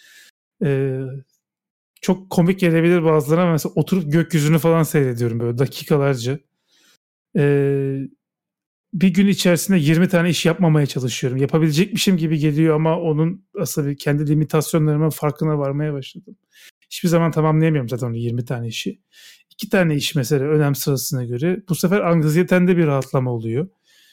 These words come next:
Çünkü sürekli iş yetiştirmeye çalışmıyorsun, sürekli bir yere yetişmeye çalışmıyorsun. Ee, kendi kısıtlamalarını bilmesi insanın çok, e, faydalı oluyormuş zaman konusunda, onu gördüm. O yüzden bu kitaptan özellikle bahsetmek istedim.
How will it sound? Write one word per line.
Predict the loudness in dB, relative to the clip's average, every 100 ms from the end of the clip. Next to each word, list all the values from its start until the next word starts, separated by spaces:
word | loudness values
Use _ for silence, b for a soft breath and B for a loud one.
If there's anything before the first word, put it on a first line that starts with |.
| b -6
Çünkü | -4 -4
sürekli | -4 2 0 2 -2
iş | 0
yetiştirmeye | -2 -2 0 0
çalışmıyorsun, | 0 -2 -4 -6 -8
sürekli | -2 0 0 0
bir | 2
yere | 2
yetişmeye | 0 -2 -2 0
çalışmıyorsun. | 0 -4 -4 -8 -8 -10 -12 _ _ _ _ _ _ _ _ _ _ _ _ _ 0
Ee, | 2 2 0 -2 -6 B B B B B B
kendi | -2 0 0
kısıtlamalarını | -2 -6 0 2 4 2 2
bilmesi | 2 2 2 0
insanın | 2 0 2
çok, | -2 -4 -4
e, | 0 0
faydalı | 0 0 0 0 0
oluyormuş | 0 0 0 0
zaman | -2 -2 -4
konusunda, | -4 -6 -4 -4 -2
onu | -2 -2
gördüm. | 0 0 -2 -4
O | -2
yüzden | 0 0 0
bu | -2
kitaptan | -4 -4 -2 -2
özellikle | 0 0 0 -2 -6 -4
bahsetmek | -4 -6 -12 -14 -12
istedim. | -12 -8 -4 -4 -6